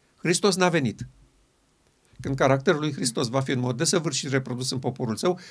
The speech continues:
atunci el va veni spre a-i pretinde ca fiind ai săi. Când martorul credincios obține un popor căruia poate să-i dea aur, haină și doctorie, caracterul lui Hristos a fost în ei în mod desăvârșit reprodus. Pentru că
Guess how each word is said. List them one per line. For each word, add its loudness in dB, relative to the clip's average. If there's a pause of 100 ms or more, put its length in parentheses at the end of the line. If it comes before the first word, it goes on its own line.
(100)
atunci 0
el 2
va 2
veni -4
spre -2
a-i 0
pretinde -4
ca -2
fiind -4
ai -2
săi. -14 (1120)
Când 2
martorul 2
credincios -2
obține -2
un 2
popor -2
căruia 2
poate 2
să-i 4
dea 4
aur, 4
haină 0
și -4
doctorie, 0 (920)
caracterul 4
lui 2
Hristos -2
a 4
fost -2
în 2
ei 6
în -4
mod -2
desăvârșit -2
reprodus. -4 (640)
Pentru -4
că 2